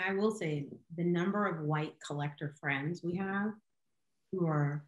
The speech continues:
surprised by our experiences, it's, I mean, it's almost all of them. Like, they could never imagine. And when we tell the stories in detail and nuances, they're, like, appalled, 'cause they're like, "I've never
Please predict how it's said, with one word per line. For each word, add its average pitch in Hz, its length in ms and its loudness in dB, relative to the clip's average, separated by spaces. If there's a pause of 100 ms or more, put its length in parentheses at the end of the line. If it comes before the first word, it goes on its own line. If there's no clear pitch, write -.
(120)
surprised 156 800 0
by 147 100 0
our 147 160 4
experiences, 160 880 -2 (640)
it's, 151 160 -8 (220)
I 170 40 0
mean, 160 220 2
it's - 360 -6
almost 170 220 2
all 151 180 -2
of 131 80 -6
them. - 440 -16 (200)
Like, 156 200 -2
they 156 220 0
could 156 200 0
never 156 260 2
imagine. 147 460 4
And 143 140 0
when 147 100 2
we 147 100 4
tell 147 260 -4
the 151 100 -6
stories 143 540 0
in 151 120 -4
detail 147 380 -2
and 143 100 2
nuances, 143 640 0 (220)
they're, 151 180 2
like, 156 180 -2
appalled, 147 600 -4 (380)
'cause 151 120 -4
they're 151 240 2
like, 147 260 4
"I've 147 140 -6
never 147 520 2